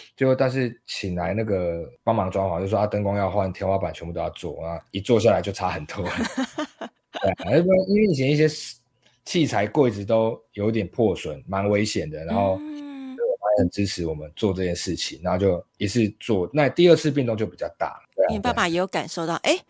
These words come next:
Speaker 2: 换了新感觉，感受也不一样哦，
Speaker 1: 对啊。
Speaker 2: 让 K 嘛更好追啊。
Speaker 1: 对，换灯光就有一些暖色调的投射灯，就真的差很多。
Speaker 2: 是。
Speaker 1: 对啊，然后就有更多观光客愿意走进来。
Speaker 2: 哇。
Speaker 1: 那第三次就很简单的，一讲就过了，第三次就是
Speaker 2: <laughs> 哎，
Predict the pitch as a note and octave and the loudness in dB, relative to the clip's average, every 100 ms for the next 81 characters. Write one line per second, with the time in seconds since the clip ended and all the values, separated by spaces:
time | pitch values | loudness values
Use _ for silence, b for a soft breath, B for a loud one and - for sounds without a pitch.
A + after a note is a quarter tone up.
0 | B B - F#4+ B3 A3+ C4+ C#4+ A#3 D#3 | B B -2 0 0 -2 -2 -2 -4 -4
1 | - D#3+ C3 B2+ - - G3+ E3 - G3+ | -6 -4 -2 -4 -8 -8 -6 -4 -2 -2
2 | - D3+ C3 A#2+ - - D#3+ - G#3+ G3+ | 4 8 8 8 2 -2 -2 -4 -8 -8
3 | G#3+ F#3+ A#3+ B3 A#3 - F3 F#3 E3+ A#2 | -6 -6 -6 -10 -10 -6 -2 -2 2 0
4 | - D#3+ _ E3+ D3+ D3+ D3 C#3+ D3+ C3+ | 0 -12 _ -4 0 4 4 6 4 2
5 | G#2 G2 C3+ D3 A#2+ G2+ C#3 B2 B2+ A2+ | 0 -4 -2 0 0 0 2 4 4 2
6 | G#2 G#2 G2 A#2 G#2 F#2+ G2+ G#2 F#2+ - | 0 0 2 2 2 0 -4 -6 -6 -6
7 | E2+ E2 - - - - - G3+ D#3 G#2+ | -8 -10 -16 -18 -18 -14 -8 -6 -6 -8
8 | D#2+ _ _ F2+ E2 G2+ A#2 B2 F#2+ A#2 | -12 _ _ -6 -2 2 6 6 6 2
9 | G#2 G2+ G2+ F#2+ F#2+ F#2+ F#2 F2+ E2+ D#2 | 0 0 0 -2 0 0 0 -4 -6 -6
10 | - F2 C3+ - - B B - D#3+ F#3 | -8 -10 -10 -18 -20 B B 0 2 4
11 | F3+ F3+ E3+ F3 - - C3 C3 A#2 A#2 | 4 4 4 4 2 -4 0 0 2 2
12 | C3 E3 A2 G#2 A#2+ B2 G2+ F2 C3 C#3+ | 2 2 0 -2 -4 -2 -2 -2 0 2
13 | C#3 C#3 C#3 C3 C3+ - | 2 2 0 0 -2 -4